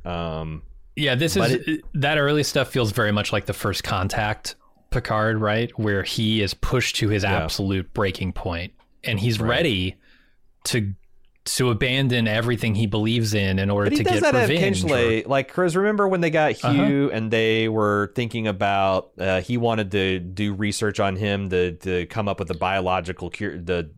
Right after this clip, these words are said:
Speaker 1: uh, plague that will kill the Borg. And Beverly kind of, like, talked him off of that ledge, and he recognized the individuality of Hugh and how, but, like, you know, that was just his Borg
Speaker 2: Mm-hmm.
Speaker 1: trauma speaking, right? So,
Speaker 2: Totally,
Speaker 1: like,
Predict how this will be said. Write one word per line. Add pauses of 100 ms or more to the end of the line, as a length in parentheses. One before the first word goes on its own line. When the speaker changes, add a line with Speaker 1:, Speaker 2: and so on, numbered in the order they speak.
(120)
Speaker 1:
uh,
plague
that
will
kill
the
Borg. (560)
And
Beverly
kind
of,
like,
talked
him
off
of
that
ledge,
and
he
recognized
the
individuality
of
Hugh
and
how,
but,
like,
you
know,
that
was
just
his
Borg
Speaker 2:
Mm-hmm.
Speaker 1:
trauma
speaking,
right?
So,
Speaker 2:
Totally,
Speaker 1:
like,